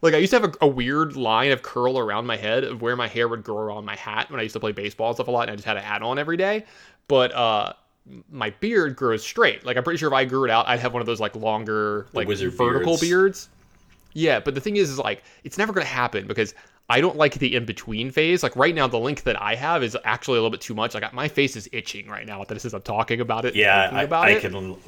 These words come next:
Speaker 2: based on what I can see, you're, you're definitely in the, like, you know, week and a half,
Speaker 1: Yeah,
Speaker 2: week,
Speaker 1: yeah.
Speaker 2: week and a
Speaker 1: You have
Speaker 2: half,
Speaker 1: to make the
Speaker 2: like,
Speaker 1: decision.
Speaker 2: Yeah, that you're, you're in the shit or get off the pot phase.
Speaker 1: It, it, it also sucks, too, that, like, so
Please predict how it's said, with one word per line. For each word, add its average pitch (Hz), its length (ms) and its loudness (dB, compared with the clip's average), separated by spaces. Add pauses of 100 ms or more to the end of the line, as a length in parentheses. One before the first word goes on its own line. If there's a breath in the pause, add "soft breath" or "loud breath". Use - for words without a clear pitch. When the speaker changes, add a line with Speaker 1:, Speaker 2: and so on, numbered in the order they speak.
(120)
Speaker 2:
based 123 280 6
on 107 300 2
what 101 160 6
I 98 100 6
can - 160 -6
see, 92 280 -6
you're, 95 160 -6
you're 113 180 4
definitely 104 440 0
in 98 200 0
the, 95 80 0
like, 90 500 -4 (220)
you 95 140 -12
know, 87 360 -6 (420)
week 92 280 -6
and 90 100 -4
a 82 40 -4
half, - 880 -4 (460)
Speaker 1:
Yeah, 151 240 4
Speaker 2:
week, 110 120 6
Speaker 1:
yeah. 110 60 -4
Speaker 2:
week 107 120 -2
and - 0 -
a - 80 0
Speaker 1:
You - 60 -6
have - 0 -
Speaker 2:
half, 175 200 4
Speaker 1:
to 190 60 2
make 185 160 4
the 165 60 0
Speaker 2:
like, - 20 2
Speaker 1:
decision. 139 600 -2 (140)
Speaker 2:
Yeah, 101 300 6
that 110 240 4
you're, 131 160 10
you're 135 320 8
in 131 100 6
the 110 640 4
shit 120 240 4
or 110 80 6
get 113 120 6
off 104 140 6
the 104 80 0
pot 101 280 4
phase. 90 560 0 (200)
Speaker 1:
It, 175 240 4
it, 180 160 2
it 165 100 4
also 202 240 6
sucks, - 360 0
too, 143 280 2
that, 120 180 2
like, 107 340 -4 (720)
so 180 240 2